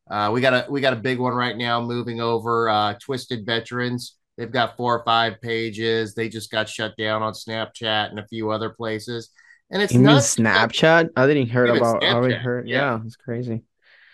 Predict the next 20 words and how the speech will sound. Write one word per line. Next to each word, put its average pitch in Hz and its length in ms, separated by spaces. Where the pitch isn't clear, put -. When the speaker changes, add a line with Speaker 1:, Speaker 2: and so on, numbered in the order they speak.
Speaker 1:
And, 208 120
and 233 120
it's 247 120
not 269 200
because 277 280
they're 233 200
doing 220 340
anything 196 640
wrong 160 760
in 151 120
our 156 260
point 135 220
of 117 100
view. 127 220
It's 131 140
just 139 240
that 135 200
they're 127 220
violating 131 960
the 120 380